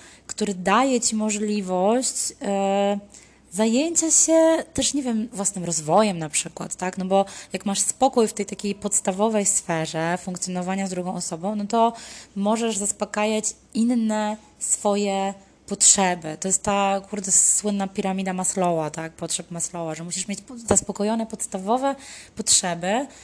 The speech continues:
a dopiero potem, czyli w tym przypadku taka, wiecie, no, potrzeba spokoju, takiego, e, zaufania do drugiej osoby, nie jakichś, kurwa, takich skrajnych emocji ciągle, żeby móc iść dalej.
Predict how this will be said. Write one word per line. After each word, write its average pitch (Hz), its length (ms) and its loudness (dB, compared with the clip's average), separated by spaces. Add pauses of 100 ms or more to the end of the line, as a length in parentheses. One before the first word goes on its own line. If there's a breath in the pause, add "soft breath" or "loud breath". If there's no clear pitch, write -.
(140 loud breath)
a 185 60 -6
dopiero 220 280 2
potem, 240 640 2
czyli 208 160 -6
w - 40 -10
tym 214 260 -2
przypadku 196 540 0
taka, 185 340 -2
wiecie, 175 240 -6
no, 175 80 -6
potrzeba 196 320 -2
spokoju, 180 680 0
takiego, 180 540 -4 (420 loud breath)
e, 180 280 -4
zaufania 185 580 0
do 160 80 -12
drugiej 175 320 -8
osoby, 170 680 -4 (220 loud breath)
nie 262 280 6
jakichś, 277 340 -2
kurwa, 233 600 -4
takich 226 360 -8
skrajnych 226 460 0
emocji 208 380 0
ciągle, 147 540 -6 (520 loud breath)
żeby 185 220 -4
móc 226 320 2
iść 180 200 -4
dalej. 143 480 -6